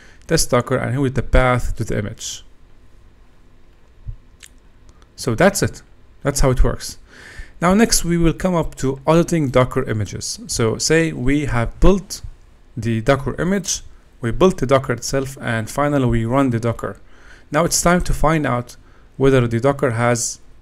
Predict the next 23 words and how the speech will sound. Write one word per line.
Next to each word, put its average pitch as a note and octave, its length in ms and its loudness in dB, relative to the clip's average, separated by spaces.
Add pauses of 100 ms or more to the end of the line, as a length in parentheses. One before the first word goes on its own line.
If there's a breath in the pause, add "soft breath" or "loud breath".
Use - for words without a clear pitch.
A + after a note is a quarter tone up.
(200)
been B2 380 -2
successfully, A2 760 2 (580 soft breath)
uh, A2+ 140 -2
built C#3 400 0
and A2+ 260 -4
run, E3 380 0 (220 loud breath)
so - 180 -4
we A#2+ 100 0
can B2+ 240 0
use C3+ 160 0
the A2+ 160 -4
Docker D3 320 0
image C3+ 440 -4
L C3 140 -2
S. - 380 -8 (100)
It C3+ 200 -6
will C3 80 0
list D#3+ 320 -2
all C#3 220 2
of C#3+ 160 -6
the C3+ 260 -4 (520 loud breath)
available, C3 560 2 (680)
uh, G2+ 480 -2